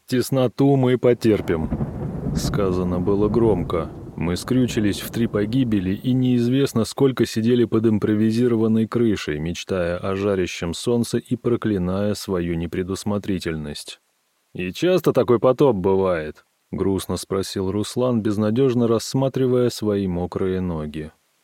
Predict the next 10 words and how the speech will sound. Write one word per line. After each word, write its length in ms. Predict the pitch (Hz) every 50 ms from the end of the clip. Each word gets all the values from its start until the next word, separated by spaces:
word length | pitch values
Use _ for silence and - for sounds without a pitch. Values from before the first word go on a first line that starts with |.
| _ _ _ _ _ _ _ _ _
«Только 400 | - 110 110 113 110 104 92 -
осенью. 1000 | 117 113 117 117 113 98 90 80 76 - - - 78 78 78 78 73 76 82 - - _ _ _ _ _
Летом 600 | - 85 82 85 90 90 82 - 82 78 76 76
засуха 680 | 73 73 85 98 104 107 95 - - 92 - - 87 85
стоит, 680 | 80 - - - 90 85 85 85 80 73 71 - - - _ _ _ _
даже 480 | 90 87 90 92 98 98 104 113 113 113
здесь, 580 | 107 107 101 92 87 76 69 67 - - - _ _
в 140 | _ - -
чаще 500 | - - 87 78 78 - - - - 85
леса». 640 | 82 82 82 78 76 73 - - - 82 80 78